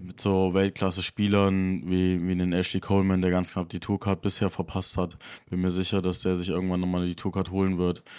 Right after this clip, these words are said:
Äh, solche Leute hier live zu erleben, äh, wie die auch abseits vom Board sind.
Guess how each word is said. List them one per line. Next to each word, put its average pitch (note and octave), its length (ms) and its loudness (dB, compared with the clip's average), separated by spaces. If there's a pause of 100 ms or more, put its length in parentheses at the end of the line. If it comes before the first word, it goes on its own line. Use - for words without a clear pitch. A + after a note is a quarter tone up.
(300)
Äh, F2+ 340 2
solche F#2 320 2
Leute F#2+ 320 2
hier F#2 80 4
live F#2 260 2
zu - 140 -2
erleben, F#2 540 2 (380)
äh, F#2 380 2
wie F#2 100 0
die F#2 100 4
auch F2+ 180 2
abseits F#2+ 400 0
vom F#2 220 0
Board F#2 280 2
sind. F2+ 480 -2